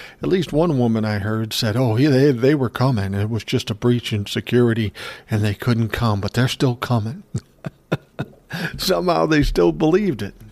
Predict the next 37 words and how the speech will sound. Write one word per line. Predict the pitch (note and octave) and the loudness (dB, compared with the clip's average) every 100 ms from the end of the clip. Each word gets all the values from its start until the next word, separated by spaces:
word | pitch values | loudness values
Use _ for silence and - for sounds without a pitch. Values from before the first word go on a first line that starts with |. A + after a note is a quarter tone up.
| - - _ _ _ _ _ - - - - C#3 C3+ | -20 -20 _ _ _ _ _ -20 -20 -20 -20 -18 -6
Well, | C3+ E3+ G#3+ G#3+ - - - _ _ _ | 0 2 2 -2 -10 -20 -20 _ _ _
like | - F#3 E3 | 0 2 4
a | |
week | E3+ A3+ - | 4 4 0
ago, | B2 A2+ G#2+ G2 - - | -4 2 2 2 -4 0
they | C3+ | 4
went | C3 C#3+ C3+ | 4 4 2
back | C#3+ D3 - | 0 0 -2
to | B2+ | 2
Dealey | C3 B2 B2+ | 4 4 2
Plaza, | - A2+ A2 F#2 B2+ G#2+ _ - | 2 2 2 -2 -8 -12 _ 4
waiting | B2+ F#3 G3+ E3+ | 6 6 4 0
for | C#3+ | -2
J | A2+ - C#3+ D3 | 0 2 4 6
F | C#3+ | 2
K | - B2+ B2+ | 0 0 0
Junior | G#2+ A2+ B2+ B2+ C3 | 0 2 2 2 0
to | B2 | 0
show | - - A#2 A#2 G#2+ | -4 -2 2 4 2
up. | F#2+ - - _ _ - - - - | 0 -8 -20 _ _ -20 -20 -10 -4
And | A2+ | 0
guess | E3 F#3 F3 | 2 0 -2
what? | G#3+ - - - _ _ _ _ _ | -4 -6 -10 -20 _ _ _ _ _
He | C3 D3 | -2 2
didn't | F3+ D3+ | 2 0
show | - F3 E3+ | 0 0 2
up | G#3+ - - - | 0 -4 -8 -4
again. | D#3 G3+ E4 - F#2 - _ _ _ _ _ - - - | 0 0 0 -4 -8 -16 _ _ _ _ _ -20 -20 -6
Now, | D#3+ | 0
you | F3+ A#3+ | 2 2
would | A#3+ E3+ | 2 2
think | F#3 C#3+ - | 0 0 -4
two | - C#4+ | -2 0
times | - B2 G2 F#2 G#2 | 0 -2 -2 -4 -2
after | G2+ - | -2 -2
being | G2+ A2+ G#2 G2 | -2 0 0 -2
embarrassed | F#2+ B2 C3 D3 - | -2 2 4 4 0